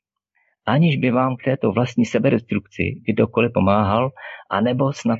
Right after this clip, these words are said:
přál něco špatného. Jinými slovy, přátelé, situace se má tak, že vy se prostě a jednoduše bez milosti všech budhů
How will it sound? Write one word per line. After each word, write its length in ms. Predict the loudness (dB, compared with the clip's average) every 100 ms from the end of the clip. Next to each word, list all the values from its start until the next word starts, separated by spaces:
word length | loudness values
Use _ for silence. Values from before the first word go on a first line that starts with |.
| -6
přál 320 | -6 -2 0
něco 260 | -2 -4 -8
špatného. 680 | -8 -10 -8 -4 -2 -4 -10 _ _ _ _
Jinými 320 | -4 0 0
slovy, 280 | 0 0 -2
přátelé, 560 | 0 -2 0 0 0 -4 _ _ _ _ _ _
situace 440 | -8 -4 -4 -4 -2
se 120 | 0
má 220 | 0 -2 -4
tak, 180 | -6 -8 _ _ _ _ _ _ -6
že 80 | -4
vy 80 | -2
se 120 | -2
prostě 400 | -4 -4 -4 -2
a 120 | 0
jednoduše 580 | 0 2 0 0 -2 -4
bez 200 | -2 2
milosti 400 | 4 2 0 -4
všech 240 | -2 -2 0
budhů 360 | -2 0 -2